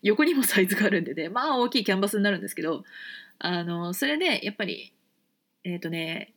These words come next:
初めてちゃんと着たの、成人式か。成人式で振り袖着ますってなって選びに行ったんだけど、なんか、「どれにしますか？」って言った時に、選択肢が多かったの。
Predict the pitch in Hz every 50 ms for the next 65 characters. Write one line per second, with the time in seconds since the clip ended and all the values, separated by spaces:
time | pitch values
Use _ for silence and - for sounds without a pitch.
0 | _ _ - - 185 - 370 523 539 - 202 190 - 202 190 185 185 - 175 165
1 | 160 190 190 - - 302 359 523 494 - - - 180 - 139 147 156 - - _
2 | _ _ - - - _ _ _ - 277 294 311 415 415 - - - 175 175 175
3 | 165 170 185 190 226 - 269 269 269 277 277 269 277 277 277 - 165 160 170 -
4 | _ _ _ 175 185 190 180 160 - - 185 220 269 285 330 214 165 156 - -
5 | 165 156 - - - 160 175 185 185 180 156 - - _ _ _ _ _ _ _
6 | _ _ _ _ _ _ _ _ _ _ _ _ 254 285 285 - 170 156 151 147
7 | - - - - - - - - - _ - 277 339 349 330 311 277 233 240 -
8 | - - 185 185 185 - 147 - 190 - 160 - 165 180 208 190 156 - - _
9 | - - - 311 392 440 440 508 480 - - - 180 170 170 160 160 156 - -
10 | -